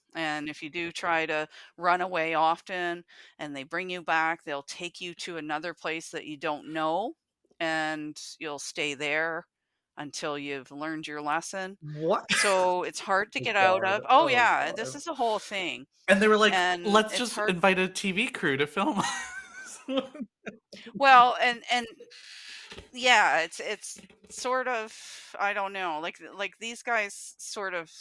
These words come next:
Speaker 1: say that they're not really into that religion anymore, and they're kind of,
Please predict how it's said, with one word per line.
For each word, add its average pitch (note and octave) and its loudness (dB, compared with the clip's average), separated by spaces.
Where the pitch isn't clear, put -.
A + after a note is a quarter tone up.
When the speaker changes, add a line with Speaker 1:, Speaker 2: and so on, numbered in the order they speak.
Speaker 1:
say E3+ -4
that D3+ -8
they're D#3+ -8
not E3 -4
really E3 -8
into E3+ -10
that E3+ -2
religion E3 -8
anymore, D#3 -2
and C#3+ -10
they're C3 -8
kind D#3 -4
of, D3 -6